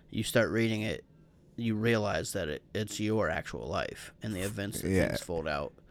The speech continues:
Speaker 2: And I've read from the start of my life up to the point I'm at now.
Speaker 1: Yeah. Would you flip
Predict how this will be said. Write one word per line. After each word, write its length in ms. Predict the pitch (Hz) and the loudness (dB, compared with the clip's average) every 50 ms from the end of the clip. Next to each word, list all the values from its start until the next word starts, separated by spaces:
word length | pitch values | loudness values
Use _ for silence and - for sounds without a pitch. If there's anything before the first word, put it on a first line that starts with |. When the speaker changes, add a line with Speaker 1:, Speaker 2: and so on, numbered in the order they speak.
| - - - | -16 -8 -2
Speaker 2:
And 180 | 85 101 95 | 2 4 4
I've 180 | 95 90 82 87 | 6 6 6 8
read 280 | 98 95 95 90 87 - | 8 8 8 6 4 2
from 220 | - 101 90 87 | 2 2 4 4
the 60 | 82 - | 2 2
start 360 | - - - 98 92 92 87 | 2 4 6 6 8 8 6
of 100 | 85 76 | 4 4
my 120 | 87 85 | 4 4
life 340 | 82 82 85 85 82 82 - | 4 6 6 6 4 4 2
up 120 | 87 71 - | 0 0 0
to 120 | - 87 | 0 0
the 80 | 80 76 | 0 2
point 240 | - - 90 80 76 | 2 2 2 4 4
I'm 100 | 73 73 | 4 2
at 160 | 71 53 55 | 2 0 0
now. 380 | 78 78 60 57 53 - - - - - - | 0 0 0 0 -2 -2 -4 -6 -8 -10 -6
Speaker 1:
Yeah. 340 | 123 - - 113 87 67 71 - | -4 -4 -2 -2 -2 -4 -6 -6
Would 320 | 113 120 113 113 113 107 - | -4 -2 0 0 0 0 0
you 160 | 110 113 117 | -2 -4 -4
flip 800 | - - - - - - - - - - - - 117 110 110 | -4 -6 -8 -10 -10 -10 -12 -12 -12 -10 -4 0 2 2 2